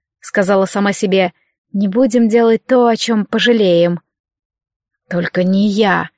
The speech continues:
хрипло ответил наемник. Но Ева уже взяла себя в руки и только улыбнулась благодарно. Было бы это на земле,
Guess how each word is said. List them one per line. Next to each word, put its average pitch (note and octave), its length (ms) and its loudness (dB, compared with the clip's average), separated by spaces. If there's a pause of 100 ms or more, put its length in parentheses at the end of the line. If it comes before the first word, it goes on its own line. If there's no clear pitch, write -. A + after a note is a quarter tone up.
(180)
хрипло F3+ 420 -2
ответил F3+ 340 -2
наемник. F#3 580 0 (520)
Но C4 140 4
Ева C#4+ 280 4
уже C4 360 2
взяла C4 340 2
себя F#3+ 260 0
в F#3+ 60 0
руки A#3+ 400 2 (240)
и C4+ 120 -4
только C4+ 340 -2
улыбнулась B3+ 520 2
благодарно. G3 720 0 (760)
Было C#4 380 2
бы A#3 280 0 (120)
это C4+ 320 -2
на G3 160 -2
земле, G3 560 -2